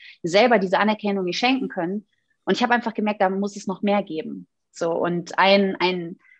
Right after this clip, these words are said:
ein Punkt, der, den ich auch schon in unserem Podcast erzählt habe, war einfach der Punkt, der mich auch für die dritte Stufe, die seelische Stufe geöffnet hat, war ein Gespräch, was wir beide zusammen hatten, damals noch auch in der Vorbereitung, wo ich auf meinem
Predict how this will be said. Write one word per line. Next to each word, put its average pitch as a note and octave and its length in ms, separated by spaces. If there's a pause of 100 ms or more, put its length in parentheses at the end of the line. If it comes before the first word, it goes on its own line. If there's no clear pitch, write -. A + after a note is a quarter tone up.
(200)
ein F#3 240
Punkt, C4 320
der, F#3+ 440
den F#3 160
ich F#3+ 100
auch F#3 80
schon F#3+ 160
in F3 100
unserem A3+ 300
Podcast - 580
erzählt G3 360
habe, F#3+ 140
war F3+ 100
einfach A3+ 300
der F#3+ 120
Punkt, A3 400 (960)
der G3 160
mich G3 160
auch F#3 60
für - 140
die F3+ 240
dritte C#4+ 300
Stufe, G#3+ 380
die F3 120
seelische B3+ 340
Stufe - 300
geöffnet A3+ 420
hat, F#3+ 180
war F3+ 360
ein F#3 100
Gespräch, A3+ 400
was - 180
wir F3 80
beide E3+ 240
zusammen E3+ 400
hatten, G3 380
damals F#3+ 380
noch F3 240
auch F#3+ 180
in F#3 60
der F#3 100
Vorbereitung, G3 640
wo E3+ 60
ich - 200
auf - 60 (160)
meinem E3+ 320